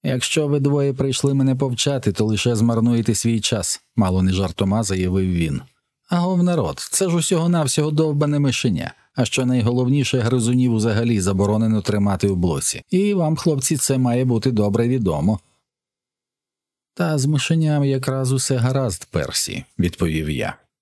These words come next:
І хоча моє серце шалено калатало в грудях, я намагався, аби мій голос звучав лагідно і якомога буденніше. "Просто чудово. Як і раніше, бігає камерою, пищить і ганяє за своєю котушкою.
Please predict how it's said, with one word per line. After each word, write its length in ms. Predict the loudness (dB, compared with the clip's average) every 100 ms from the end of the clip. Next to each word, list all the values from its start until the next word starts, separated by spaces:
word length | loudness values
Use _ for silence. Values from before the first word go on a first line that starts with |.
| -10
І 80 | -4
хоча 380 | -2 0 0 0
моє 260 | 0 0
серце 440 | 0 -2 -2 -4 -2
шалено 520 | -2 0 0 0 0
калатало 560 | 0 0 0 0 0
в 40 | 0
грудях, 560 | 0 0 0 -2 -2
я 180 | 0 0
намагався, 540 | 2 0 0 0 -2 -2
аби 260 | 0 2
мій 200 | 2 2
голос 300 | 0 0 0
звучав 500 | -2 -4 -4 -2 0
лагідно 600 | 0 0 0 0 2 0 0
і 120 | 0
якомога 540 | 2 0 0 2 0
буденніше. 800 | 0 0 -2 -4 -4 -4 -6 -8 _ _ _ _ _ _ _ _ _ _
"Просто 320 | -2 0 0
чудово. 600 | 0 0 2 0 -2 -8 -12 _ -2
Як 220 | 0 0
і 60 | 0
раніше, 420 | 2 2 0 0
бігає 460 | 2 2 2 -2 -4
камерою, 680 | -2 0 0 2 2 0 0
пищить 580 | -2 -2 -2 -2 0
і 60 | 0
ганяє 420 | 0 0 0 0
за 100 | -2
своєю 460 | 0 0 0 0 -2
котушкою. 720 | -4 -2 -2 -2 -2 -2